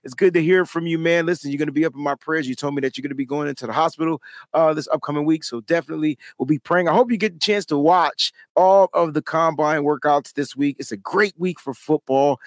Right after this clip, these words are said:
It's a great week for forty-niner fans and all that good stuff, all right? So shout out to you guys, man. Terra Dome,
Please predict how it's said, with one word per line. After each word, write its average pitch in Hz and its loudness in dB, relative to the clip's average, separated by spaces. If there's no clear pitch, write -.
It's - -10
a 113 -8
great 190 2
week 175 -2
for 139 -10
forty-niner 131 0
fans 123 -2
and 123 -2
all 123 4
that 117 0
good 117 0
stuff, 120 -2
all 120 2
right? 123 2
So 120 -2
shout 151 2
out 143 2
to 139 -6
you 127 0
guys, 123 2
man. 123 -2
Terra 269 4
Dome, 202 4